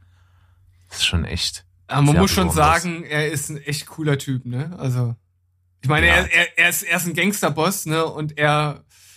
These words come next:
Speaker 2: gi-, gibt halt Anweisungen für nicht tolle Sachen. Das kann man natürlich irgendwie nicht schön finden, aber trotzdem ist es <laughs> einfach voll der coole Typ.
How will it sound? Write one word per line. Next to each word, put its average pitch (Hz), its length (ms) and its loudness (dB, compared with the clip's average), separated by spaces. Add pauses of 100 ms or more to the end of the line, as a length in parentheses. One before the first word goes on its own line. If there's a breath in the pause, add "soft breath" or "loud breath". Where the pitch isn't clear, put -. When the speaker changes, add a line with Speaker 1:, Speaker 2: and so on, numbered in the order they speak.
(200 soft breath)
Speaker 2:
gi-, 175 160 -2
gibt 190 280 -2
halt 160 300 2
Anweisungen 175 720 0
für 170 120 -8
nicht 196 300 -2
tolle 185 220 2
Sachen. 196 400 0
Das - 220 -12
kann 156 120 0
man 165 120 2
natürlich 160 340 0
irgendwie 160 300 0
nicht 147 180 4
schön 214 180 4
finden, 151 380 0
aber 131 180 4
trotzdem 180 500 0
ist 147 200 -4
es - 200 -2
<laughs> - 20 -
einfach - 200 -2
voll - 220 -6
der 185 160 2
coole 175 320 0
Typ. 180 280 -2